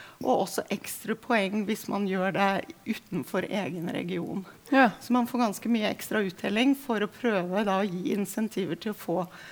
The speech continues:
Speaker 1: større kliniske studier.
Speaker 2: Mm.
Speaker 1: Den andre, eh, faktoren er hvor mange pasienter som da rekrutteres til studien. Så da settes dette sammen i en felles indikator.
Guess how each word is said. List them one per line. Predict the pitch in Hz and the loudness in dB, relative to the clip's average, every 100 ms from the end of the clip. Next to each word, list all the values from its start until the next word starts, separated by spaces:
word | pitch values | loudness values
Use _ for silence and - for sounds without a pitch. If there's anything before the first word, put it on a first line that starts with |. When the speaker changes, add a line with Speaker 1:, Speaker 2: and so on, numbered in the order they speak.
| - - | -16 -10
Speaker 1:
større | - - 180 165 | -6 -2 0 0
kliniske | 170 170 180 165 - | -2 0 0 0 -4
studier. | 180 - 165 156 175 180 - | -6 -2 -4 -2 -4 -6 0
Speaker 2:
Mm. | 233 233 170 220 - - - - - - - | 4 6 6 2 -4 -20 -20 -18 -6 -6 0
Speaker 1:
Den | 196 214 - 269 | 2 2 4 6
andre, | 269 202 180 202 220 240 - - - - - | 8 6 2 4 4 4 -2 -16 -16 -12 2
eh, | 220 208 202 208 208 196 - - - - - | 6 6 6 6 4 4 0 -4 -10 -14 0
faktoren | 226 - - - 262 392 427 - - - - | 0 0 -8 2 6 6 2 -10 -16 -6 4
er | 208 226 226 | 8 8 6
hvor | 175 214 226 | 0 0 4
mange | 233 226 180 175 | 4 4 2 -2
pasienter | - 185 - 202 180 180 175 - 214 | -4 -4 -2 -2 0 -2 -6 -6 -6
som | - 208 | -2 0
da | 185 180 | 0 0
rekrutteres | - 180 - 175 - 170 - - - - | -2 -6 -10 -10 -2 -2 -2 -8 -12 -10
til | 185 | -10
studien. | - 160 165 185 190 - - - - - - - | -2 -2 0 -2 -4 -8 -20 -20 -18 -18 -18 -6
Så | - 233 233 220 | 2 6 6 6
da | 202 202 202 208 | 6 6 6 2
settes | - 247 - - | -2 -2 -2 -2
dette | 202 208 | -2 -2
sammen | - 175 175 196 | -4 -2 0 0
i | 208 | -2
en | 185 - | -2 -4
felles | - - 202 185 - | -6 -4 -2 -2 -2
indikator. | 214 233 - 196 - 262 | 0 0 0 -4 0 0